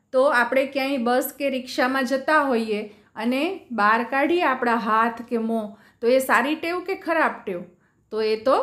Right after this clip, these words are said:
ખરાબ ટેવ છે, કારણ કે ક્યારેક ગંભીર અકસ્માત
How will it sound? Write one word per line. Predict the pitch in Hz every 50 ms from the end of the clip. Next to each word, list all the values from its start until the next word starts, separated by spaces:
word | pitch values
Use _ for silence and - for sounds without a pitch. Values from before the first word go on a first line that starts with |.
| 523 - -
ખરાબ | 269 233 233 233 233 233 226 -
ટેવ | - 233 220 233
છે, | 226 - - 208 196 -
કારણ | 202 208 226 226 226
કે | 226 269 294 370 349 -
ક્યારેક | 262 226 208 214 240 269 349 - - - - _ _ _ _ _ _ _ _
ગંભીર | - 208 220 226 226 226 208 277 285 330 381 - - 220
અકસ્માત | 220 - 247 247 247 - 240 254 277 370 494 - 381